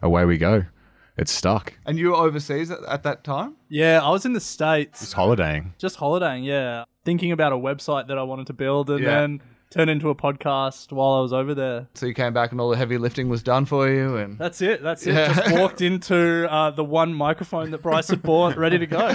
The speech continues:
Speaker 2: <laughs> So how did you work out your roles and responsibilities in that early stage then?
Speaker 1: To be honest, like, we never intended it to be what it is right now. There's
Speaker 2: Yeah.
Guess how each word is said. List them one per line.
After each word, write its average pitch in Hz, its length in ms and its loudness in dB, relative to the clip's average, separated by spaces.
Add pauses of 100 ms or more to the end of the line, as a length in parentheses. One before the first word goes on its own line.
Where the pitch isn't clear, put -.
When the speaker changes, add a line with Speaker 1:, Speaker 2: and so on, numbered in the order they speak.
Speaker 2:
<laughs> 247 100 -4
So 208 180 4
how 208 220 4
did 226 180 -2
you 196 120 -4
work 156 300 0
out 151 220 0
your 156 260 -2
roles 139 280 2
and 139 100 -4
responsibilities 135 760 -2
in 139 100 -2
that 117 160 0
early 101 200 -2
stage 101 400 -6
then? 107 440 -8
Speaker 1:
To 156 120 0
be 165 140 4
honest, 95 320 -2
like, 90 180 -4
we 92 80 -4
never 92 640 0
intended 87 540 -8
it - 120 -10
to 87 100 -6
be 78 200 -2
what 78 220 -2
it 73 100 -8
is 76 220 -8
right 73 220 -4
now. 73 340 -8 (100)
There's 90 320 -6
Speaker 2:
Yeah. - 40 -12